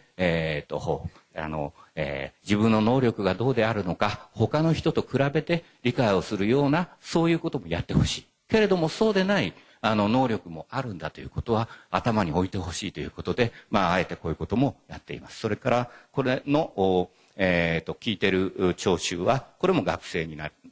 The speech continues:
なって、えーと、まあ、学生、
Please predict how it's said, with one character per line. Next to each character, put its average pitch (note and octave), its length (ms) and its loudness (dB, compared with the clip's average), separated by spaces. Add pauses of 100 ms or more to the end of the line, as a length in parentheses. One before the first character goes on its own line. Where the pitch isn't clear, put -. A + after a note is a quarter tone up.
な E2 100 -6
っ - 60 -16
て、 - 300 -2 (260)
え D#2 540 0
ー - 20 -20
と、 - 60 -10
ま G2+ 120 0
あ、 - 20 -8
学 F#2 240 0
生、 B2+ 340 0